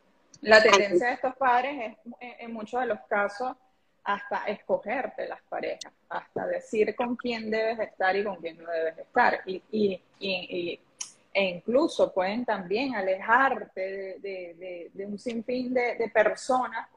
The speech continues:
con tal de que no estés compartiendo con ellas, porque sencillamente a estas, a ellos no les parece,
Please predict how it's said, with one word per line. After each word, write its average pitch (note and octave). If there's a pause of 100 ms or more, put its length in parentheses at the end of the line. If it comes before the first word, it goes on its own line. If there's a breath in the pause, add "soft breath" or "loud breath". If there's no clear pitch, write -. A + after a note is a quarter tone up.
con G#3+
tal F#3+
de G#3+
que A#3
no G#3
estés G#3
compartiendo G3
con G#3+
ellas, F#3
porque -
sencillamente G3+
a F3+
estas, - (300)
a F3
ellos E3
no G#3
les G3+
parece, E3+